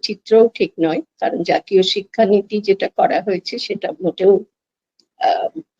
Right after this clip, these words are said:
আমরা ছাড়পত্র দিতে পারি না এমন একটি শিক্ষানীতি। অতএব উভয় ক্ষেত্রে তো ওটা এখন আর একটু সর্বভারতীয় স্তর, সেটা আমরা বাদ দিই। রাজ্যের স্তরে যা আমরা দেখতে পাচ্ছি,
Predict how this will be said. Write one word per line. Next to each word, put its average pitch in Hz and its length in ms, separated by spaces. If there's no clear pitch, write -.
আমরা 156 280
ছাড়পত্র 165 600
দিতে 175 200
পারি - 240
না 320 180
এমন 196 160
একটি - 200
শিক্ষানীতি। - 640
অতএব - 300
উভয় 294 420
ক্ষেত্রে 262 380
তো 381 140
ওটা 277 220
এখন 277 240
আর 240 220
একটু 247 200
সর্বভারতীয় 226 840
স্তর, 208 320
সেটা - 260
আমরা 190 200
বাদ 208 220
দিই। 160 160
রাজ্যের 190 500
স্তরে 370 400
যা 403 100
আমরা 254 160
দেখতে 214 340
পাচ্ছি, 185 360